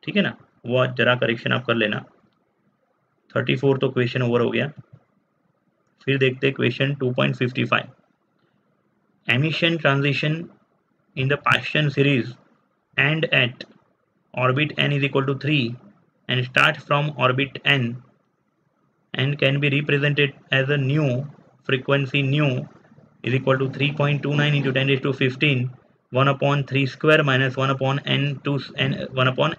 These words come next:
n square, या तो n two square। याद है फॉर्मूला हर्ट्ज, उसका यूनिट है फ्रीक्वेंसी का।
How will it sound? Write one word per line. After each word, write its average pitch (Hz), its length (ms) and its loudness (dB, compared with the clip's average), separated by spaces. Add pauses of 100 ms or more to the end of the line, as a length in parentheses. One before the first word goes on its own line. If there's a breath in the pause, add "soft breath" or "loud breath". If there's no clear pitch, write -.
n 143 160 0 (240)
square, 127 320 2 (340)
या 127 60 -2
तो 139 80 2
n 131 160 0
two 143 160 0
square। 117 320 0 (480 loud breath)
याद 127 160 4
है 202 80 6
फॉर्मूला 160 500 2 (2000)
हर्ट्ज, 131 380 0
उसका 123 200 0
यूनिट 120 240 0
है 120 60 0
फ्रीक्वेंसी 110 440 -10
का। - 120 -14